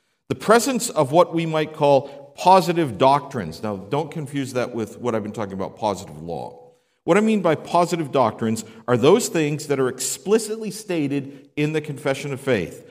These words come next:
the things that they address, and, and secondly, the absence of statements of doctrine he deems to be in contrast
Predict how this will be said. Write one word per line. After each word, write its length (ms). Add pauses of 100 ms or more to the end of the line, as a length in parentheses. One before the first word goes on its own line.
(240)
the 80
things 440
that 220
they 160
address, 640 (560)
and, 360
and 220
secondly, 720 (180)
the 200
absence 560
of 80
statements 480
of 120
doctrine 400
he 280
deems 460
to 100
be 160
in 100
contrast 640